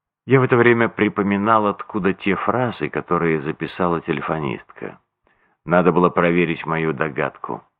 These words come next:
Заметив, что я не слушаю его, Шиаду подошёл ко мне и тихо спросил, вызывали ли меня на допрос.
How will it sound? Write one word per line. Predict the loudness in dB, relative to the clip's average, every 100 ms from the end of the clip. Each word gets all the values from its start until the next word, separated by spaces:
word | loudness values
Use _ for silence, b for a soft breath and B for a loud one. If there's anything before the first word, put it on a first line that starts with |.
| _ _ b b b -8
Заметив, | 0 2 2 0 -4
что | -2 0
я | 0
не | -2
слушаю | -4 -4 -2 -2 -2
его, | 0 2 2
Шиаду | 2 0 0 0
подошёл | -2 -2 -2 -4 -4
ко | -2
мне | 0 0 -2
и |
тихо | -6 -8 -8
спросил, | -8 -2 -2 -2 -4 -4 -6 b b b b
вызывали | -8 -2 0 0 2 2 2 0
ли | 0 -2
меня | -2 -4 -4 -4 -4 -6
на | -8
допрос. | -6 -6 -6 -8